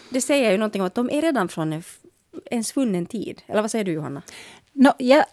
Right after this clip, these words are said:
Speaker 2: tänkte, de-, den här tanken slog mig också när jag här för några dagar sedan var på bio, satt i en av Helsingfors, eh, största biografsalar som var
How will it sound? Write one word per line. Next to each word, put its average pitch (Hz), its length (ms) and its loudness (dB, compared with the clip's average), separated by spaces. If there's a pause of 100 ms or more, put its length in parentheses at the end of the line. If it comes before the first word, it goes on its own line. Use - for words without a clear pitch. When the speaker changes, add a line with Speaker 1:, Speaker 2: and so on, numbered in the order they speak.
(100)
Speaker 2:
tänkte, 311 520 6
de-, 277 160 8
den 269 160 10
här 277 160 10
tanken 247 460 6
slog 233 300 8
mig 180 200 10
också 180 320 4
när 175 180 4
jag 170 360 2
här 185 160 2
för 185 200 0
några 175 260 2
dagar 175 320 0
sedan 180 260 -2
var 175 100 0
på 190 140 2
bio, 277 500 4
satt 214 320 0
i 202 60 2
en 190 120 4
av 170 80 0
Helsingfors, 180 880 0
eh, 180 160 0
största - 420 -2
biografsalar 196 720 2
som 185 180 2
var 180 160 4